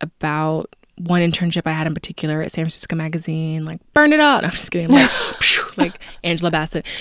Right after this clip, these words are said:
Speaker 1: No, but I, I remember, you know, I really enjoyed my time there, but, you know, I remember, like, getting kind of shady looks for having to leave, like, right at four forty-five or, like, right at five o'clock. And,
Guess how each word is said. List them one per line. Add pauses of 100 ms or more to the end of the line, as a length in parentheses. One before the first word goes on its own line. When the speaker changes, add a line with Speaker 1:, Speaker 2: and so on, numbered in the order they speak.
(120)
Speaker 1:
No,
but
I,
I
remember,
you
know, (140)
I (1120)
really
enjoyed
my
time
there,
but, (640)
you
know,
I
remember,
like,
getting (240)
kind
of
shady
looks
for
having
to
leave,
like,
right
at
four
forty-five
or,
like,
right
at
five
o'clock.
And,